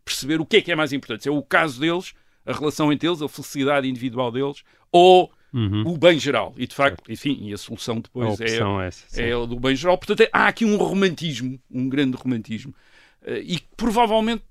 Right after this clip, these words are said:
Speaker 1: na época atual... De, de, em que somos mais ou menos todos narcisistas
Speaker 2: Hum.
Speaker 1: e,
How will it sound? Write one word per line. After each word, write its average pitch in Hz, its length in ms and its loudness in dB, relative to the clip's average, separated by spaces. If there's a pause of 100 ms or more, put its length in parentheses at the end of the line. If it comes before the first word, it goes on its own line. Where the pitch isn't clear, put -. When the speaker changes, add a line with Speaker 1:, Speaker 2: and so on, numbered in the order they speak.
(420)
Speaker 1:
na 175 300 -4
época 190 360 2
atual... 151 500 4
De, 110 360 -14
de, 110 460 -10 (600)
em 131 100 0
que - 80 -8
somos 147 240 -2
mais 147 180 0
ou 147 60 0
menos 143 220 0
todos 127 260 -4
narcisistas 127 1120 -6
Speaker 2:
Hum. 139 100 6
Speaker 1:
e, 120 400 -2